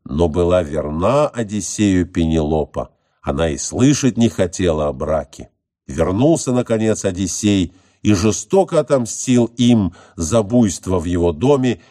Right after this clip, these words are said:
и за расхищение его имущества.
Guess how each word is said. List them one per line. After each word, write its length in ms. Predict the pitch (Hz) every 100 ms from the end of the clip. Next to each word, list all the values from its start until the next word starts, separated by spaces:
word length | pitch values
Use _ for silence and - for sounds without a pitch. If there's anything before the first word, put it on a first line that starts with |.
| _
и 120 | - 120
за 180 | 120
расхищение 1040 | 110 104 - 113 - - 120 104 95 90 85
его 240 | 80 82
имущества. 960 | 80 80 85 - - 67 - 69 62